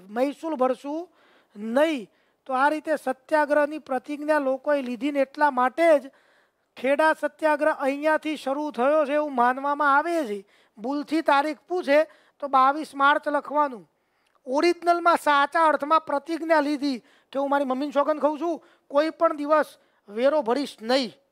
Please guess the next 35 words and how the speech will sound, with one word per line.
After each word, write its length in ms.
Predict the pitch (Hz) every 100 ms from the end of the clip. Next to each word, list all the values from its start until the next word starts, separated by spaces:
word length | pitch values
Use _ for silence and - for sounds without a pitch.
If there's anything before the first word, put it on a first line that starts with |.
| _ -
શામ 300 | 269 285 226 233
મરી 240 | 294 359
જઈશ 240 | 349 339 220
પણ 180 | 320
વેરો 240 | 294 285 285
નહીં 180 | 269 233
ભરું. 260 | 247 339 - _ _ -
તો 60 |
આવી 180 | 269 311
બધી 240 | 311 302 302
પ્રતિજ્ઞા 540 | 285 269 302 302 302
લીધી. 240 | 294 277
નડિયાદ 400 | 285 254 302 294
અનાથ 300 | 277 294 285
આશ્રમ, 340 | 277 247 294 330 _ _ -
એમાં 280 | 269 294 277
રમૂજી 440 | 226 247 311 294
વાત 240 | 320 302 302
એ 140 | 330
થઈ 220 | 214 254 233
હતી 220 | 285 370 _ _ _
કે 80 | 294
આ 180 | 262 285
જે 180 | 269 311
ભાઈ 200 | 277 302
ખરા 280 | 240 285 359
ને 120 | 370
શંકરલાલ 580 | 302 294 311 311 311 285
પરીખ, 320 | 294 302 262
એ 80 | 277
તો 120 | 302
મેન 240 | 269 311
આગેવાન 480 | 294 302 370 359 330
હતા, 300 | 262 247 196 _ _ _ _ -
પણ 380 | 320 339 254